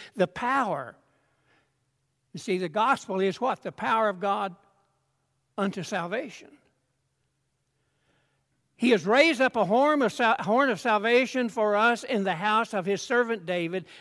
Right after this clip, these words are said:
as he said through the holy prophets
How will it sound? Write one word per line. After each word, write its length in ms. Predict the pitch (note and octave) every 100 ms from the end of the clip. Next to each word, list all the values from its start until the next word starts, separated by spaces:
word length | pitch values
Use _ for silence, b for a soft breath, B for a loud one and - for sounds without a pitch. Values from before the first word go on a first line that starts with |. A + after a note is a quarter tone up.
| B
as 220 | F#3+ F3+
he 460 | G#3 A#3+ B3 B3
said 520 | G3+ - C#4 B3+ F3+ E3+
through 160 | G#3+ G#3
the 160 | G3+
holy 360 | F3 G#3+ A3 F#3 F#4+ b b b
prophets 540 | - G3+ F#3 - -